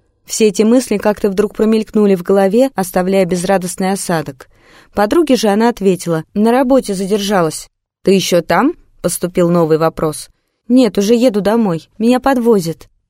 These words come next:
«Понятно, что не одна и разговаривать не можешь», —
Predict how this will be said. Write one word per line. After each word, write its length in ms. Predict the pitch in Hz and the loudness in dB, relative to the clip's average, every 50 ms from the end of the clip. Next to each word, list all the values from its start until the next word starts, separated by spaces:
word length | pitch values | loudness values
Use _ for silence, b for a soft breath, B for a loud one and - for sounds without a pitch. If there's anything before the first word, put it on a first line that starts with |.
| _ _ _ _ _ _ - | _ _ _ _ _ _ -6
«Понятно, 600 | - - 269 269 302 302 254 202 208 - 262 277 | -2 0 2 4 4 4 4 2 2 0 -2 -4
что 200 | - - - 254 | -2 0 0 2
не 160 | 226 214 202 | 2 2 2
одна 400 | 196 190 175 170 196 214 247 269 | 2 0 0 0 0 0 2 2
и 40 | 247 | 2
разговаривать 640 | 190 185 - - 185 185 180 202 214 233 202 214 - | 2 0 0 0 0 2 2 2 2 2 0 0 -2
не 100 | 226 233 | -2 0
можешь», — 460 | 233 220 196 165 151 139 147 131 b | 0 2 0 0 -2 -4 -8 -12 b